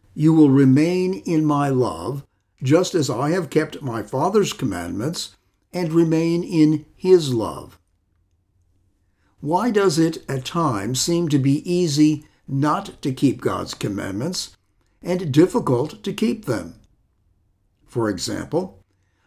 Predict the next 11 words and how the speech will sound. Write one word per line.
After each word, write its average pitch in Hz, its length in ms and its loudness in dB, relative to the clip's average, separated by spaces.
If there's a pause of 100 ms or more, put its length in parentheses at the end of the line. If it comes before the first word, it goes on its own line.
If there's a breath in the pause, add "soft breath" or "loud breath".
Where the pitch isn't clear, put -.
(140)
God's 131 380 0
directions 135 680 -2
for 156 160 -8
the 131 120 0
kind 160 420 -4
of 202 160 -4
people 175 460 -2
we 156 280 2
are 151 180 0
to 143 180 -4
be, 113 500 -2